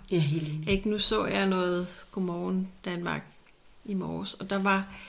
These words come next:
Speaker 2: en stakkels mand, der havde fået, øhm, lungekancer, og der spredte sig alle mulige steder. Og det var så uretfærdigt, fordi han havde aldrig røget.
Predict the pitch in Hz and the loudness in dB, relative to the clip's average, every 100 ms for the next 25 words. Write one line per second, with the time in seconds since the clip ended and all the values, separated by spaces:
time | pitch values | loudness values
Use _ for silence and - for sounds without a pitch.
0 | - - - - 196 - 180 185 - 196 | -16 -16 -16 -8 -6 0 0 0 0 0
1 | 190 - 190 190 185 190 190 180 175 175 | 0 0 0 2 0 -2 -4 -2 0 -2
2 | 165 175 - - - - - - - 185 | -4 -6 -12 -20 -20 -20 -20 -20 -10 -8
3 | 175 175 170 165 175 190 - - - 190 | -6 -6 -6 -8 -10 -12 -12 -10 -6 -4
4 | 180 190 190 185 - - 180 170 165 165 | -2 -4 -4 -6 -8 -6 -6 -4 -6 -6
5 | - - - - _ _ - - 180 - | -14 -20 -20 -20 _ _ -20 -8 -6 -4
6 | 180 - - 175 175 175 185 - 165 180 | -4 -4 -6 -4 -4 -6 -6 -4 -4 -6
7 | - - - - - 202 190 190 202 - | -10 -16 -16 -18 -10 -4 0 2 2 0
8 | 214 202 190 196 - 208 214 202 202 196 | 0 0 0 0 0 -2 -2 -4 -4 -4
9 | - 190 185 190 180 175 196 208 170 165 | -2 0 0 0 0 -2 -4 -6 -4 -4
10 | 175 190 | -4 -6